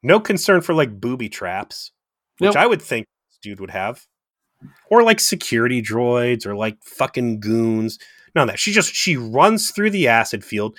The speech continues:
Speaker 1: There's not even, like, a sizzling effect as she's <laughs> running over the field either. There's not even, like, tss, tss, tss, tss.
Speaker 2: It's, it's literally the outdoor set they used in the premiere, right?
Speaker 1: Yeah, yeah.
Speaker 2: Like, when they were, when they were at Omega.
Speaker 1: Just goes in there, starts thrashing around, rubs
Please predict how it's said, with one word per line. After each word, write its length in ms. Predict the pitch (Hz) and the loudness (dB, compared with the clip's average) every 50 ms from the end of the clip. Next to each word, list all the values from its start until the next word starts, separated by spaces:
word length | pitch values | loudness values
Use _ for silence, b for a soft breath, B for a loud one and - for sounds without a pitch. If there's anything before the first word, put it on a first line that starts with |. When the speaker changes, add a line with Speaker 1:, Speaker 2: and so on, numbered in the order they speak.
| b - | b -4
Speaker 1:
There's 140 | 262 247 | -2 2
not 160 | 269 285 285 311 | 4 4 4 4
even, 120 | 294 269 | 4 4
like, 140 | 226 160 - | 2 2 2
a 40 | 123 | 0
sizzling 560 | - - - - 165 143 135 123 113 104 95 | -2 -2 -2 -2 -2 -2 -2 -4 -4 -6 -8
effect 340 | 90 - - 107 98 - - | -10 -8 -8 -8 -8 -6 -10
as 80 | 98 | -10
she's 240 | - - 110 - - | -10 -10 -10 -10 -4
<laughs> 0 | |
running 360 | 151 160 147 123 - - 196 | -2 -2 -2 -2 0 2 2
over 220 | 170 156 - - 160 | 2 2 2 0 0
the 100 | 131 123 | 0 -2
field 380 | - - - 143 139 123 117 | -4 -4 -2 -2 -2 0 0
either. 200 | 131 127 120 120 | -2 -2 0 0
There's 200 | 127 147 147 156 | 0 -2 -2 2
not 80 | - 202 | 4 4
even, 120 | 180 165 | 4 4
like, 160 | 151 123 b b b b b - | 0 -4 b b b b b -6
tss, 140 | - - - | -6 -6 -4
tss, 200 | - - - - | -2 -4 -2 -2
tss, 160 | - - - | -2 -2 -2
tss. 200 | - - - b b b b b b b | 0 -2 -2 b b b b b b b
Speaker 2:
It's, 220 | 190 185 190 - | 4 4 4 2
it's 240 | - 214 208 196 196 | 4 4 4 4 6
literally 340 | 185 196 208 240 240 233 220 | 6 4 6 6 4 2 2
the 160 | 190 170 151 | 2 2 2
outdoor 420 | - 143 160 151 156 156 156 151 | 0 0 -2 -2 0 2 2 2
set 220 | 143 - 165 147 151 | 2 2 0 0 2
they 100 | 147 131 | 0 0
used 340 | 123 123 127 131 127 127 - | 0 0 -2 -2 -4 -6 -8
in 480 | - - 143 135 127 123 120 113 107 | -8 -4 -4 -4 -2 -2 -4 -4 -6
the 60 | 113 | -8
premiere, 480 | 113 117 - 135 117 120 131 - - b b b b _ | -10 -10 -10 -8 -8 -8 -8 -10 -12 b b b b _
right? 120 | 123 120 | 0 4
Speaker 1:
Yeah, 120 | 147 151 135 | 4 6 6
yeah. 160 | 139 135 113 | 6 4 2
Speaker 2:
Like, 120 | 92 82 - _ _ _ _ _ _ | 2 -2 -6 _ _ _ _ _ _
when 140 | - 135 135 | -6 -4 -2
they 80 | 127 123 | 0 0
were, 280 | 120 120 117 117 104 | 2 2 0 0 -2
when 160 | - 139 139 | -2 -2 -2
they 120 | 131 127 127 | 0 0 2
were 160 | 127 123 120 | 2 2 2
at 80 | 120 117 | 2 0
Omega. 480 | 113 110 113 113 117 113 113 117 117 - - _ _ _ _ _ _ | -2 -2 -4 -4 -4 -6 -8 -8 -10 -14 -20 _ _ _ _ _ _
Speaker 1:
Just 260 | - - - - - | -16 -12 -12 -12 -4
goes 240 | - 165 165 165 151 | 0 2 2 2 2
in 100 | 165 156 | 2 2
there, 140 | 160 160 156 | 2 0 0
starts 400 | 151 - - 190 175 - - - - | 0 4 4 4 4 4 0 -6 -6
thrashing 480 | 110 117 131 151 165 160 - - 185 | -2 2 4 4 4 4 2 2 2
around, 560 | 165 151 123 120 120 120 120 120 120 120 120 117 b b b b b b b b b b | 2 4 4 4 4 4 4 4 4 2 0 -2 b b b b b b b b b b
rubs 480 | - 117 131 143 143 123 - - - | 0 2 2 2 2 0 -2 -4 -4